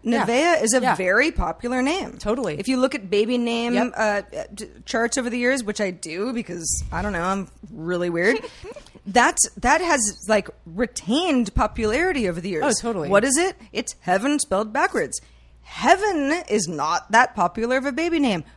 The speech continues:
Speaker 1: Why does this happen? I don't know.
Speaker 2: People are crazy. But,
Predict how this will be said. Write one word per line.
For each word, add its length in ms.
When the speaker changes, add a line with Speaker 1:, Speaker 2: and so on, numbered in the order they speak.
Speaker 1:
Why 180
does 120
this 100
happen? 380
I 280
don't 320
know. 180
Speaker 2:
People 220
are 60
crazy. 320
But, 280